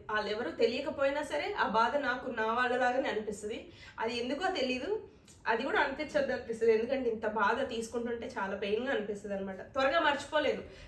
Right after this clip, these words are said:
రేపు కార్తీక పౌర్ణమి కదా, నేను ఆ కొంచెం ఆ, ఆ వైబ్లో ఉన్నా అనమాట. But ఇది తెలిసిన తర్వాత చాలా బాధేసి నన్ను మీతో షేర్ చేసుకోవాలనిపించింది.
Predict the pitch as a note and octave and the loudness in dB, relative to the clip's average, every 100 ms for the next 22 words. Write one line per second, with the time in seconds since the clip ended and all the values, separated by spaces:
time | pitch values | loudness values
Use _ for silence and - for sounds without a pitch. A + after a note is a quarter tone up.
0 | - A#3+ A#3+ A#3+ B3 D#4 D#4 C#4 C#4 C4+ | -6 -2 4 4 4 -2 2 2 2 0
1 | C4+ C4+ C#4 F4+ B3 A3+ A3+ G3 G#3+ A#3+ | 2 2 0 0 0 0 0 -2 0 2
2 | B3 C4+ - - - - - - - - | 4 0 -4 -16 -18 -18 -18 -20 -10 0
3 | C#4 C#4 - - A3 B3 C4 - - A3+ | 0 0 -6 4 8 8 6 0 4 4
4 | A#3+ A#3+ A#3+ E4+ G4 D4 D4 C#4 B3+ G#3+ | 6 6 4 4 4 6 4 4 0 -4
5 | - - A#3+ G#3 F#3 - - - E3 - | -6 -6 -6 -4 -8 -12 -14 -10 -8 -2
6 | A#3+ A#3+ C4+ B3+ C4 D4 A#3 A3 A3+ A3 | -2 0 -2 0 -2 0 2 4 4 4
7 | A3 B3 B3+ D4 B3 G#3+ G#3+ A3 B3+ C4 | 2 2 -2 -4 -4 -4 -2 -2 -2 -2
8 | A#3+ B3 B3+ - A3+ A3+ A3 A3 A3 A#3 | 0 0 -2 -2 -2 0 -2 -4 -6 -8
9 | A3+ - | -8 -10